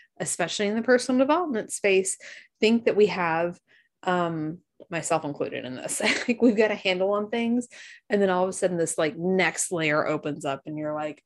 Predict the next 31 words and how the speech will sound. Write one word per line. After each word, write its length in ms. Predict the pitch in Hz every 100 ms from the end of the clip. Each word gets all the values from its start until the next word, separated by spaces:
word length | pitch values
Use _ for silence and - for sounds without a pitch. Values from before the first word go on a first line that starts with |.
| -
"Oh 160 | 202
my 140 | 202 185
goodness, 420 | 170 123 135 - -
I 80 | 190
still 220 | - 196
have 200 | 196 185
so 280 | - 196 180
much 280 | 160 -
work 340 | 165 156 - - _ _ _ _ -
to 100 | 160
do." 320 | 135 50 - _ _ _ _ _ -
So 340 | - 202 - - _ - - - _
send 200 | - 220
me 80 | 214
a 40 |
message 320 | 226 208 220 208
on 140 | 185
Instagram 640 | 208 202 233 202 196 190 -
at 200 | 202 226
Amy 280 | 226 208 202
Circa. 480 | 190 190 185 190 -
I 100 | 165 - _
can't 400 | - - 190 220
wait 220 | 269 262
to 100 | 294
hear. 460 | 269 302 240 185 190 - - - - _
And 140 | 220 196
if 180 | -
you 180 | 208 226
want 360 | 214 262 302 294 -
support 880 | - - 208 - 254 180 - - -